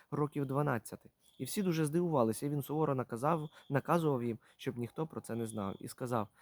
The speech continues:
що, і сказав, щоб дали їй їсти. І вийшов він звідти, і приходить у вітчизну свою,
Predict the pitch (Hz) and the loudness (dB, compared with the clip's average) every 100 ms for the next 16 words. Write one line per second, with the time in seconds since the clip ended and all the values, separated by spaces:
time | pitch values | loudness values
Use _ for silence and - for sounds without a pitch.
0 | - _ - - 110 - 117 123 - 127 | -20 _ -14 -6 -4 -2 -2 -2 0 0
1 | 165 - 123 131 156 151 147 143 113 - | 0 -2 -2 0 0 -2 -4 -4 -4 -6
2 | - - 135 190 - 123 117 107 160 - | -12 -6 -2 -2 -2 -4 -4 -2 -6 -4
3 | 117 - 113 165 143 107 110 - 151 120 | -8 -6 -8 -6 -6 -6 -10 -8 -10 -8
4 | 110 - 120 156 | -10 -8 -6 -6